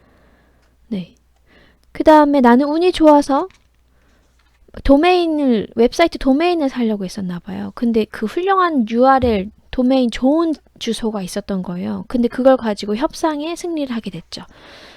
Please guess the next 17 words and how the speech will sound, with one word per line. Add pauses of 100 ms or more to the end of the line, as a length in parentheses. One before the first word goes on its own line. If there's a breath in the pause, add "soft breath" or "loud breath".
(140)
그
이후로 (240 loud breath)
운이
좋아서
이천일 (140)
년에 (280 soft breath)
실리콘밸리
스타트업에
내
회사를
팔기로
결정했고, (380 soft breath)
운이
좋아서 (440)
닷컴
붕괴
시절에